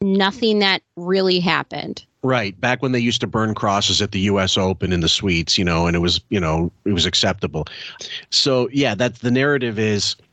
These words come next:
Speaker 2: like, we supposedly, someone i-, who wasn't black supposedly heard the N-word being thrown around. But
Speaker 1: Oh.
Speaker 2: honestly, you, like, even in eighty-eight,
Speaker 1: But
Speaker 2: even in
Speaker 1: Robin didn't
Speaker 2: two thousand ten,
Speaker 1: hear it.
Speaker 2: Yeah, she didn't hear it, and she's claiming,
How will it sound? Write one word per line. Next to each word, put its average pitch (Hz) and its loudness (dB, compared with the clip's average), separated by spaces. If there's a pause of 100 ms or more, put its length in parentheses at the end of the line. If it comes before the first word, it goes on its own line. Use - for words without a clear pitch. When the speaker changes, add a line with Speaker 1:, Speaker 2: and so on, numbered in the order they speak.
(680)
Speaker 2:
like, 107 0 (240)
we 117 0
supposedly, 123 0
someone 139 2 (340)
i-, 120 0
who 113 0
wasn't 123 0 (440)
black 98 -2 (680)
supposedly 139 0
heard 117 0
the 113 0
N-word 92 0 (340)
being 110 0
thrown 113 0
around. 92 0 (560)
But 123 -2 (260)
Speaker 1:
Oh. 208 2
Speaker 2:
honestly, 127 2
you, 117 2
like, 147 0
even 220 2
in 143 0
eighty-eight, 123 2
Speaker 1:
But 370 4
Speaker 2:
even 277 4
in 302 6
Speaker 1:
Robin 349 4
didn't 349 2
Speaker 2:
two 339 4
thousand 311 0
ten, - 0
Speaker 1:
hear 320 2
it. 175 0 (440)
Speaker 2:
Yeah, 170 2
she 185 2
didn't 202 2
hear 151 2
it, 98 -4
and 117 0
she's 135 2
claiming, 127 0